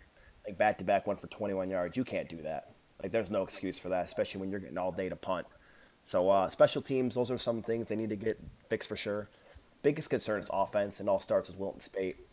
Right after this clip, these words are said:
Like you guys were talking about, those fumbles, that bad handoff to Ty Isaac, uh, on first and goal at the three, where you lose seven yards, that can't happen. Those are drive killers. And then, uh, the fumble to Kekoa Crawford in, uh, late in the s-, late in the first half on the end around. Like, you gotta be able to make simple handoffs. That's something they teach you in Pee Wee football.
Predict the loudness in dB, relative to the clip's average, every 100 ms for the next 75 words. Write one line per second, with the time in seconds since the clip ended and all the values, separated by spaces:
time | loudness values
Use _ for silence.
0 | -20 -20 -2 0 4 2 2 0 0 0
1 | -2 -2 -4 0 0 2 0 -2 0 -2
2 | 0 0 2 0 -2 -2 -2 -2 -6 -4
3 | 0 0 -2 -4 -6 -4 -2 -2 -4 -2
4 | 0 0 2 2 0 -6 -4 -2 -2 -4
5 | -8 -4 -2 -2 -2 0 0 0 -2 -2
6 | -2 -2 -2 -4 -6 -6 -4 -4 -4 -10
7 | -10 -4 0 0 -2 -2 -2 -4 -8 -16
8 | -20 -20 -12 -4 0 2 2 2 0 2
9 | 2 2 -2 -4 0 0 0 -2 -2 -2
10 | -6 -8 -10 -2 0 2 2 0 -2 -4
11 | -2 0 0 -2 -2 -2 -2 -2 -2 -6
12 | -20 -18 -4 -2 0 0 0 2 2 2
13 | 0 0 -2 0 2 4 2 2 -2 -6
14 | -6 -6 0 0 0 -2 -4 -4 -4 -4
15 | -4 -4 -4 -6 -8 -8 -4 -4 -2 -2
16 | 0 0 -2